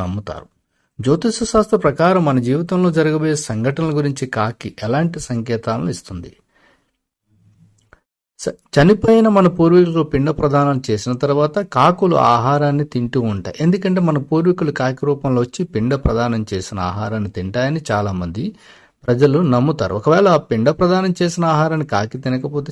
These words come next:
చనిపోయిన మన పూర్వీకులు అసంతృప్తిగా ఉన్నట్లు భావించాలని జ్యోతిష శాస్త్రం కూడా చెబుతుంది. మనం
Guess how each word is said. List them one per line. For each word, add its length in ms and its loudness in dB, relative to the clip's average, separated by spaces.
చనిపోయిన 420 -2
మన 100 0
పూర్వీకులు 500 -2
అసంతృప్తిగా 640 -4
ఉన్నట్లు 360 -4
భావించాలని 600 -2
జ్యోతిష 320 -6
శాస్త్రం 400 -6
కూడా 200 -4
చెబుతుంది. 420 -10
మనం 160 6